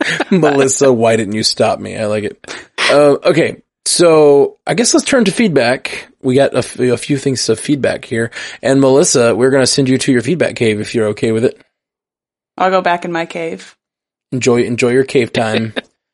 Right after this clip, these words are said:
Speaker 1: Uh, we're gonna be up here talking about, uh, the feedback of, from the people,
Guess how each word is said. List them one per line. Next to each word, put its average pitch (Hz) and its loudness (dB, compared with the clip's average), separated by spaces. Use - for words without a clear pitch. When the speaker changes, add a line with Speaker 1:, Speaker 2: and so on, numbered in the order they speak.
Speaker 1:
Uh, 123 0
we're 120 -2
gonna 123 0
be 123 0
up 123 -2
here 123 2
talking 127 -2
about, 120 2
uh, 131 0
the 123 0
feedback 151 2
of, 143 2
from 160 -4
the 151 2
people, 151 0